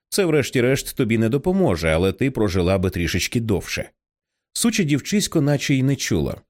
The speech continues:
Там є ще інша цитата. Я її дослівно не пам'ятаю,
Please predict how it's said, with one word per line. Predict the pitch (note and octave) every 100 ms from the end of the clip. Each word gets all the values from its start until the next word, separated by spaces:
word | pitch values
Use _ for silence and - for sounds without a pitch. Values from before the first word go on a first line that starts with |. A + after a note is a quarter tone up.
| _ _ _ _
Там | - G#3
є | G#3+ A3
ще | - B3 G#3
інша | G#3+ F3+ E2+
цитата. | - F#2+ F2 C#2+ D2 - _ _ _
Я | F3 D#3+
її | B2+
дослівно | B2+ B2 D3+ C#3 A2
не | A2
пам'ятаю, | A2+ A#2+ C3 C3+ E3 G2 C#2